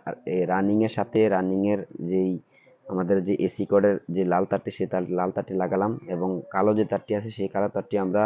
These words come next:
সেম শর্ট যেটিকে বলি, যেমন রানিং এবং স্টার্টিং দুটি তার জোড়া দিলে যে সেম শর্ট হয়, সেই সেমের মাধ্যমে আমরা যেই এসি কর্ডের যে কালো তারটি, সেই কালো তারটি লাগালাম। এখন কিন্তু আমাদের মোটরটা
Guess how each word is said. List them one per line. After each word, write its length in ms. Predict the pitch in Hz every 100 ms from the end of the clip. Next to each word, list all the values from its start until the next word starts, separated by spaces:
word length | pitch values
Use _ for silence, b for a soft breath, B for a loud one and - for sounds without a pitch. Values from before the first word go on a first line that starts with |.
| 110
সেম 260 | - 95 98
শর্ট 260 | - 107 -
যেটিকে 320 | 87 85 92
বলি, 280 | 85 95 110 B B B B _
যেমন 280 | - 95 101 101 78
রানিং 320 | 92 98 107 107
এবং 180 | 101 104 101
স্টার্টিং 340 | - 104 110 110 -
দুটি 220 | 95 101
তার 220 | - 101 98 -
জোড়া 220 | 85 95 98
দিলে 200 | 104 101
যে 140 | 101
সেম 300 | - 101 98
শর্ট 320 | 98 - 101 -
হয়, 220 | 98 107 117 b b b b _
সেই 200 | 98 101
সেমের 400 | - 98 98 101
মাধ্যমে 360 | 98 85 104 131 185
আমরা 260 | 95 90 95 98 - _ 82
যেই 300 | 80 87 87 87 -
এসি 240 | 90 98
কর্ডের 300 | 92 95 104 - -
যে 180 | 82 92
কালো 240 | - 95
তারটি, 260 | 98 98 104
সেই 160 | - 92
কালো 180 | 95
তারটি 220 | 92 92 85
লাগালাম। 360 | 82 80 78 - b b b b _ -
এখন 200 | 95 107
কিন্তু 180 | 107 107
আমাদের 260 | 107 104 110
মোটরটা 380 | 95 95 110